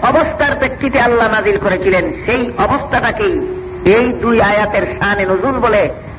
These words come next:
মুফাসসিরিন, মুফাসসিরিন কেরাম তাফসীরের কিতাবে উল্লেখ করেছেন। অবস্থাটা এই ছিল,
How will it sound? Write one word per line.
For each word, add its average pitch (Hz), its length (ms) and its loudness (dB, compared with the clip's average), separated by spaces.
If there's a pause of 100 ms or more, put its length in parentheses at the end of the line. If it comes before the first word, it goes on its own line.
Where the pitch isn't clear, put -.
(100)
মুফাসসিরিন, 202 640 0 (180)
মুফাসসিরিন 214 600 0
কেরাম 190 360 2
তাফসীরের 180 440 0
কিতাবে 160 280 2
উল্লেখ 143 260 2
করেছেন। - 320 -2 (1900)
অবস্থাটা - 500 2
এই 277 200 0
ছিল, 302 200 0